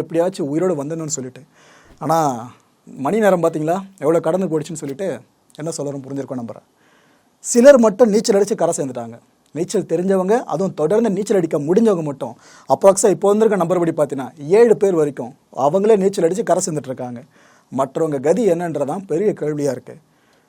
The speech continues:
விடுமுறை நாள் அப்படின்றதுனாலயே குழந்தைங்க நிறைய வந்திருக்குங்க. இதான் உச்சக்கட்ட கொடுமையே. பேரண்ட்ஸ் கிட்ட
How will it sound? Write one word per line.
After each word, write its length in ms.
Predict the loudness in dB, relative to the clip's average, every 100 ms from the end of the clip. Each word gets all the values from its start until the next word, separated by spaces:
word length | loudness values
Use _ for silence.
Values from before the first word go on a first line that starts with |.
| _
விடுமுறை 460 | 2 4 6 6 6
நாள் 160 | 4 4
அப்படின்றதுனாலயே 680 | 0 2 2 2 2 4 4 4 0 -4
குழந்தைங்க 400 | -2 0 0 0
நிறைய 180 | -2 -4
வந்திருக்குங்க. 380 | -6 -12 -16 -20 _ _ _ _ _
இதான் 280 | 2 2 2
உச்சக்கட்ட 280 | 0 -4 -4 -8
கொடுமையே. 280 | -12 -16 _ _ _ _ _ _ _
பேரண்ட்ஸ் 360 | 4 6 4 -2
கிட்ட 120 | -6